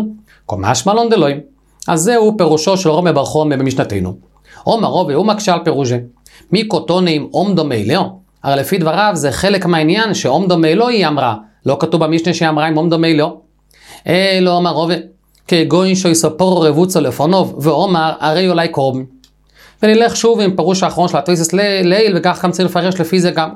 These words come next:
כאן, כמו שהראש מביא. דהיינו, שהוא אומר מה שהפרה מדברת לעצמה. היא אומרת, "הריני נזירו, אם הבן השני." דהיינו, שאם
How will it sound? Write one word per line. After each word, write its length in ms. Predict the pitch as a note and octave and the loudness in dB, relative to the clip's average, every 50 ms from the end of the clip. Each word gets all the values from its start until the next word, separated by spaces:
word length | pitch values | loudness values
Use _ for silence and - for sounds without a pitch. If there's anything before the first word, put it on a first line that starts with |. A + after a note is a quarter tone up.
| - - - | -14 -10 -6
כאן, 200 | D#3+ D#3 D3+ D3+ D#3 - _ _ _ - | -4 -4 -4 -4 -6 -12 _ _ _ -4
כמו 140 | E3 E3 | -2 -2
שהראש 420 | D#3+ - D#3+ D3+ C#3+ D3+ D3 - D#3 | 0 0 0 0 0 -2 -2 -2 -2
מביא. 220 | C#3+ B2+ C3+ B2+ - - - - _ _ _ _ _ _ - _ - E3+ | -2 -2 -2 -4 -6 -8 -14 -20 _ _ _ _ _ _ -20 _ 0 0
דהיינו, 580 | C3+ A2+ A#2+ F3 F#3 D#3+ C#3 B2 B2 B2 B2 B2 - - - - - - | 2 2 2 2 2 2 2 0 0 -2 -4 -6 -12 -20 -20 -20 -12 -8
שהוא 680 | - - C#3+ A#2 A2 G#2+ G2+ F#2+ - - D#3+ A3 A3 | -4 0 0 0 0 0 -2 -4 -2 0 2 2 4
אומר 460 | F#3+ D3 C#3 G3 A3 F#3+ D#3 D3 C#3+ D3 - _ _ _ _ _ - | 2 2 2 2 2 2 0 -2 -4 -6 -10 _ _ _ _ _ -2
מה 120 | C#3 C#3 C3+ | -2 0 0
שהפרה 420 | - D3+ C#3 - D3+ D#3+ G3 G#3+ | 0 -2 -2 -2 -2 0 0 0
מדברת 480 | G#3+ F#3 D#3+ D#3 E3+ G3+ G3 G#3 G#3 G#3 | 0 0 0 0 0 0 0 0 -2 -2
לעצמה. 420 | G3+ G3 F#3+ - E3+ F#3 F#3 F#3 - - - _ _ _ _ _ _ | -2 -2 -2 -2 -2 -2 -2 -4 -8 -14 -20 _ _ _ _ _ _
היא 100 | D#3+ F#3+ | 0 2
אומרת, 360 | G3 D#3+ E3 F#3+ G3+ F#3+ F#3+ | 2 2 2 2 0 -2 -2
"הריני 460 | C#3+ B2 A#2 A2+ B2 C#3 D3+ D3+ G3 G3+ | -2 -2 0 0 2 2 2 2 2 2
נזירו, 720 | G#3 G3+ F#3 D#3 F3+ B3+ B3+ G#3+ G3+ G3 G3 F#3+ F#3 F#3 F#3 | 2 0 0 0 0 0 2 2 2 0 0 -2 -6 -6 -2
אם 140 | F#3+ G#3 G#3+ | 0 2 2
הבן 220 | G#3 G#3 A3 A3 | 2 2 0 0
השני." 400 | A3+ A3+ - A#3 G#3 F3+ F#3 F#3 F#3 - - _ _ _ - - - | 0 0 0 0 0 0 -2 -2 -6 -12 -20 _ _ _ -14 -6 -2
דהיינו, 680 | D3+ B2+ C3 F3+ G#3+ G#3+ F3+ D3+ D3 D3 C#3+ C#3+ C#3+ C#3+ - _ _ _ - - _ - - | 0 0 2 2 2 2 2 2 2 2 0 -2 -4 -8 -14 _ _ _ -20 -20 _ -12 -6
שאם 1300 | - - D3+ C3 B2 A#2 A2+ A2 G#2+ G2+ F#2+ F#2 F#2+ - - E3 G#3 G#3+ G#3 G3 F3+ D#3 C3+ B2 A2 F#2+ | -2 0 2 2 4 4 4 2 2 0 -2 -4 -6 -4 -2 0 2 2 2 2 0 0 0 -2 -4 -6